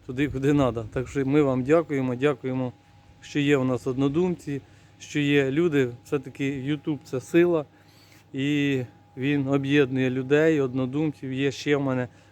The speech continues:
появився дуже, дуже класний товариш, в мене аж мурашки по кожі йдуть. Ну, але, е,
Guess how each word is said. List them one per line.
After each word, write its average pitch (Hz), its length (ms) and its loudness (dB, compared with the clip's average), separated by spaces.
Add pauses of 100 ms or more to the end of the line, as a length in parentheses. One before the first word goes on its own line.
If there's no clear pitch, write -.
появився 139 400 -2
дуже, 135 480 0 (540)
дуже 139 300 0 (220)
класний 135 600 0
товариш, 151 540 2
в 139 40 -8
мене 135 200 0
аж 123 140 -2
мурашки 131 520 -4
по 131 80 -16
кожі 131 320 -4
йдуть. 151 340 -2 (1040)
Ну, 196 140 6
але, 165 220 6
е, 131 600 -8